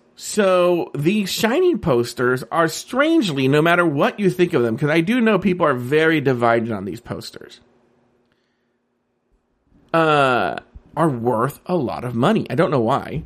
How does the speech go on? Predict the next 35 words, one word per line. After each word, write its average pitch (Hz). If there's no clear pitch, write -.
Maybe 139
they're, 143
they, 127
maybe 135
they 147
didn't 131
make 143
a 165
lot 170
of 165
them. 170
I 147
don't 165
know 160
why, 139
but 123
these 127
posters 156
are 127
worth 120
a 117
lot 110
of 113
money. 101
All 101
right. 107
And 208
I 175
got 160
a 165
really 127
good 123
deal 240
on 107
them. -